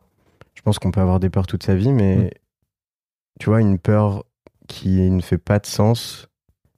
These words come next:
Speaker 1: où tu te dis, en fait, euh, « Mais pourquoi j'ai peur ? En fait, il n'y a pas, y a pas de raison d'avoir peur. »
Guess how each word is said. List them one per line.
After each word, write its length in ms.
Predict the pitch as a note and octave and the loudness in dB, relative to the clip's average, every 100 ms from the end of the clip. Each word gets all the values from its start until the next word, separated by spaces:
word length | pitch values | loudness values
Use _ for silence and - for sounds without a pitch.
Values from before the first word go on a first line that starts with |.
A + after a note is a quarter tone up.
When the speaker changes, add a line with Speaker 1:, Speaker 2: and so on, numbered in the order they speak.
| - | -6
Speaker 1:
où 80 | F#2 | -6
tu 140 | - | -4
te 60 | F#2 | -2
dis, 140 | F#2+ | 2
en 120 | F2+ | 2
fait, 280 | F2+ A2 - | 2 0 2
euh, « 260 | F#2 F2+ F2+ | 2 4 2
Mais 200 | F2 E2+ | 2 -2
pourquoi 260 | - - G#2+ | -4 -4 0
j'ai 140 | F#2+ | 0
peur ? 180 | - F#2+ | 0 -4
En 40 | |
fait, 180 | F2+ - | -4 -6
il 20 | |
n'y 40 | - | -6
a 20 | |
pas, 200 | - F2 | -2 -2
y 100 | G2 | -2
a 40 | |
pas 140 | G#2 F2 | -2 -2
de 60 | |
raison 200 | F#2 F2+ | -2 -2
d'avoir 240 | F2+ F2 F2+ | 0 0 0
peur. » 200 | - | -2